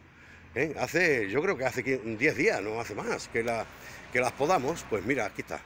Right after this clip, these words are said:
mira qué brotación lleva ya. La rama que no tiene fruto, ¿eh? Esta rama, las demás, no brotan porque tiene fruto, está manteniendo el fruto. Poco de apio, ahí en un, en un montón de rocas que hay ahí.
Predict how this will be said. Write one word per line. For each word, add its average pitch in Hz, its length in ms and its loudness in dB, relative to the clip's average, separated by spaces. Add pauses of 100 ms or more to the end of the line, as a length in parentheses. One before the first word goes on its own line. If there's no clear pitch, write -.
(180)
mira 135 160 0
qué 127 80 -2
brotación 113 320 -6
lleva 98 180 -4
ya. 71 120 -12 (1300)
La 110 200 2
rama 131 280 2
que 113 100 2
no 139 100 2
tiene 170 220 0
fruto, 92 560 -8
¿eh? 156 140 -6 (240)
Esta 143 240 0
rama, 95 180 -6
las 87 120 -6
demás, 143 260 -4 (760)
no 113 200 2
brotan 175 260 2
porque 101 300 -4
tiene 151 260 -2
fruto, 98 260 -8
está 110 100 -4
manteniendo 117 340 -2
el 90 60 -8
fruto. 76 260 -14 (1400)
Poco 107 200 0
de 101 120 6
apio, 120 400 2 (200)
ahí 113 280 2
en 107 100 0
un, 110 300 -2 (1900)
en 82 120 -8
un 104 200 -4
montón 104 340 -2
de 104 240 2 (100)
rocas 110 340 -2
que 110 80 -4
hay 107 100 0
ahí. 120 220 -2